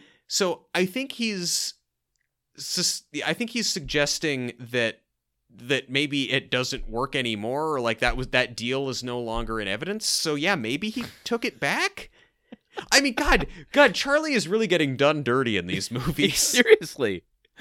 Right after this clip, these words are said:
Speaker 1: I hope,
Speaker 2: Um,
Speaker 1: I hope he is having the best time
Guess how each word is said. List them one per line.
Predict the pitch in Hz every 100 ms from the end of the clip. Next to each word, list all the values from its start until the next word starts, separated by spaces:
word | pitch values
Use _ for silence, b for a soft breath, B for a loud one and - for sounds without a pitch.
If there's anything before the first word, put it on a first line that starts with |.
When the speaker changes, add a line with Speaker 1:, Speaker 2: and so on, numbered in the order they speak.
| 254 233 B 370 -
Speaker 1:
I | 254
hope, | 262
Speaker 2:
Um, | 160 156 151
Speaker 1:
I | 185 240
hope | 269
he | 262
is | 240
having | 208 190 170
the | 131
best | 120 123 - -
time | 120 113 107 104